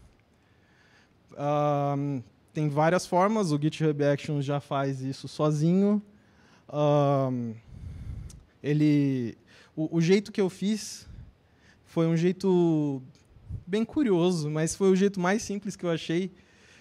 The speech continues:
que eu tenho uma action que configura o S S H pra entrar no meu servidor, dentro do servidor do GitHub Actions.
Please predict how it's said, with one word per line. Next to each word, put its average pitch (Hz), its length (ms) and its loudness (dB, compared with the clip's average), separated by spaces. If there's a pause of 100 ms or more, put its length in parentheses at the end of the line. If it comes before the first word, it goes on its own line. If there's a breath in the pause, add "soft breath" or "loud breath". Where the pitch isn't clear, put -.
(160 loud breath)
que 180 200 -2
eu 165 120 4
tenho 185 240 2
uma 175 260 2
action 190 300 0
que 190 100 -8
configura 185 680 2
o 202 80 2
S 196 220 0
S 180 200 -4
H 151 280 2
pra 139 140 -2
entrar 139 260 -2
no 160 80 -2
meu 185 120 -2
servidor, 165 480 -2
dentro 185 500 0
do 185 180 2
servidor 180 380 -2
do 165 120 -4
GitHub 147 440 -4
Actions. 131 540 -6